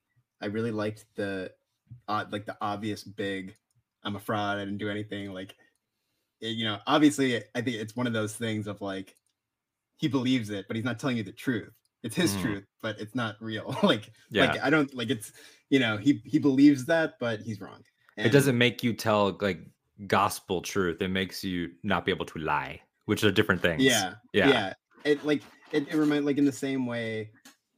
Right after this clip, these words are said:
Speaker 1: when Obi-Wan says, and this is nebulous, so it's, like, a little more, um,
Speaker 2: Mm-hmm.
Speaker 1: to play with, but when Obi-Wan's like, when Maul asks Obi-Wan, like, "Is he the chosen one?" He's like, "Yes." Like, that was not confirmation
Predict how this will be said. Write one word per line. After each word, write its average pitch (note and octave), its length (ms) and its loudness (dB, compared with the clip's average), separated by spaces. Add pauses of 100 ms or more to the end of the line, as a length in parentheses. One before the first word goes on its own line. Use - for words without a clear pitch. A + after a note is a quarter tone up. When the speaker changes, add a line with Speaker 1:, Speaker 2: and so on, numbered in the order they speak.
(340)
Speaker 1:
when A#2+ 160 -4
Obi-Wan A2 440 -4
says, G2 640 -10 (340)
and B2+ 160 0
this D3 140 -2
is B2 100 -4
nebulous, F2+ 480 -8
so G#2 120 -8
it's, G2+ 120 -12
like, G#2+ 140 -8
a A2+ 40 -6
little G#2+ 280 -8
more, - 360 -18 (300)
um, F#2+ 260 -4
Speaker 2:
Mm-hmm. A#2 200 -4 (360)
Speaker 1:
to C#3+ 80 -6
play G#2 200 -6
with, F#2 160 -10
but A2+ 100 -4
when A2+ 120 -2
Obi-Wan's A#2+ 480 0
like, A2 180 -4
when A#2+ 180 -2
Maul A2+ 280 -2
asks A2 200 -6
Obi-Wan, G2+ 420 -6
like, F#2 200 -12
"Is G2 120 -12
he G#2+ 100 -10
the G2+ 100 -12
chosen G#2 380 -8
one?" E2+ 120 -12
He's F#2+ 100 -12
like, F2 140 -14
"Yes." - 320 -6 (480)
Like, A#2 180 -2
that C3+ 200 2
was C3 180 -2
not B2+ 400 -2 (500)
confirmation B2 1000 -2